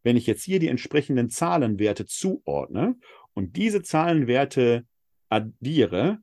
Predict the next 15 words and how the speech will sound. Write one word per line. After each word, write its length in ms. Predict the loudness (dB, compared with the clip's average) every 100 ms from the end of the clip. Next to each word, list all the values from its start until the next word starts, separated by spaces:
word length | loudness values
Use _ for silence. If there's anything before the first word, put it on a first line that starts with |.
| _
kommt, 600 | 2 4 4 0 -4 -20 _ _ _ _ _ _
oh 160 | 2 6
Wunder, 540 | 4 6 4 2 -4 _ -16
sechshundertsechsundsechzig 1800 | -2 0 0 2 4 4 2 0 -20 _ -6 -4 -4 -6 -6 -8 -18 -18
heraus. 500 | -18 -18 -18 -20 _ _ _ -20 -20 _ -2
Das 160 | 0
heißt, 260 | 2 2 2
wir 140 | 2
haben 280 | 4 4 2
hier 460 | 0 2 2 2 -4 _ _ _
auf 220 | -2 0
mehreren 520 | 2 2 2 2 2
Ebenen 520 | 4 4 4 2 0
den 160 | -2 0
Hinweis, 800 | 2 4 4 0 0 -2 -4 -12